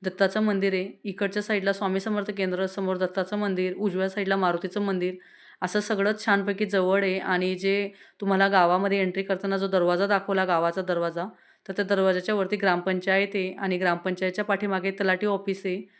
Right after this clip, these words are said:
असं सगळं हे जवळ आहे गावाच्या बाहेर. आणि इकडं एक्झॅक्ट डाव्या साईडला जे गेट दिसेल तुम्हाला, तिथं आईची शाळा आहे, ही आईची शाळा आहे. घराच्या जवळच आईची शाळा आहे.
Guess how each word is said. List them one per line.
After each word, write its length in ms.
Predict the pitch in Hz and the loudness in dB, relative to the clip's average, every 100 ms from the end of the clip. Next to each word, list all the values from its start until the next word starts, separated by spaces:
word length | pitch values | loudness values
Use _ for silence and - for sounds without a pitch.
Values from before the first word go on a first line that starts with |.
| - - | -20 -10
असं 180 | 190 208 | -6 -4
सगळं 300 | 208 220 208 | -4 -2 0
हे 140 | 208 | 0
जवळ 300 | 196 190 185 | 2 2 2
आहे 100 | 202 | 2
गावाच्या 400 | 196 170 175 175 | 2 2 2 0
बाहेर. 340 | 190 180 170 180 - | 0 0 -2 -6 -4
आणि 220 | 190 180 | -2 -2
इकडं 340 | 185 196 202 208 | -2 -4 -2 -2
एक्झॅक्ट 600 | 220 175 165 190 196 - _ - - | -2 -4 -2 -2 -2 -10 _ -20 -4
डाव्या 340 | 196 180 180 190 | 4 6 6 2
साईडला 280 | 220 190 | 0 0
जे 120 | 196 202 | 0 0
गेट 300 | 185 185 180 | -2 -2 -2
दिसेल 300 | 196 196 196 | -2 -2 -4
तुम्हाला, 400 | 190 180 170 170 | -2 -2 -2 -4
तिथं 200 | 196 202 | -6 0
आईची 300 | 196 180 180 | 2 2 -2
शाळा 300 | 190 196 175 | -2 2 4
आहे, 240 | 190 180 196 | 2 2 -4
ही 220 | 196 202 | -2 0
आईची 280 | 180 180 202 | 0 0 -4
शाळा 280 | 202 180 | 0 2
आहे. 260 | 185 180 196 - _ - - - | 2 0 -4 -10 _ -20 -20 -2
घराच्या 340 | 196 185 202 | 2 2 2
जवळच 380 | 196 185 190 208 | 0 2 2 0
आईची 300 | 202 185 214 | -2 -2 -4
शाळा 260 | 214 190 180 | -2 0 2
आहे. 240 | 180 185 | 0 -2